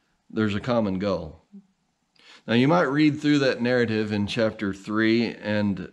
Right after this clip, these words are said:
um, and surmise that the goal was to complete a restoration project. You might look at it and say, "Oh yeah, they're absolutely, I mean, they're, they're on target, they're on fire, they're going to get this goal accomplished, and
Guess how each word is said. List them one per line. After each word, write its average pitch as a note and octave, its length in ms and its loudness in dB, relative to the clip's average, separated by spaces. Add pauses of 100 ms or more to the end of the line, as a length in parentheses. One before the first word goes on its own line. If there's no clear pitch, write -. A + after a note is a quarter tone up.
um, F2+ 520 -4 (1500)
and G#2+ 220 0
surmise A2+ 560 0
that F#2 200 -6
the G2 80 -8
goal F2+ 800 -4
was F#2 720 -6
to G2 180 -6
complete G2+ 480 -4
a F#2+ 60 -6
restoration F#2 680 -6
project. C#2+ 540 -14 (880)
You B2+ 80 0
might G3 160 6
look D3 180 2
at C3 120 2
it A2+ 80 0
and A2 100 -4
say, G#2+ 280 -2
"Oh A2 180 0
yeah, A2+ 280 2
they're G#2+ 200 -2
absolutely, G#2+ 600 -2
I F#2 40 -2
mean, F#2+ 180 -2
they're, G2 180 -4
they're G2 320 -6
on G2 240 -4
target, F2+ 500 -6
they're F#2+ 180 -4
on G2 140 -4
fire, F2 420 -6
they're F2 160 -6
going G2 300 -4
to F#2 100 -10
get F#2+ 340 -6
this F#2 280 -4
goal F#2 400 -2
accomplished, E2+ 720 -8
and E2+ 300 -6